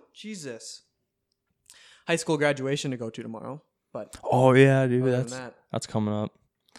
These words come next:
Speaker 2: Yeah, I remember when I graduated high school.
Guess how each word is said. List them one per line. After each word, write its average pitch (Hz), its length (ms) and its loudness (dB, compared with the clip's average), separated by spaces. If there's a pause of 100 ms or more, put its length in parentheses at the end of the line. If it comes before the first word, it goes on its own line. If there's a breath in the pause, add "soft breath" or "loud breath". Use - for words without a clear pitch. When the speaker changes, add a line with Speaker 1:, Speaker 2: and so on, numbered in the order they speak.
(1200 soft breath)
Speaker 2:
Yeah, 143 180 0
I 147 40 6
remember 147 400 10
when 127 120 8
I 117 100 6
graduated 110 500 4
high 104 160 2
school. 110 360 0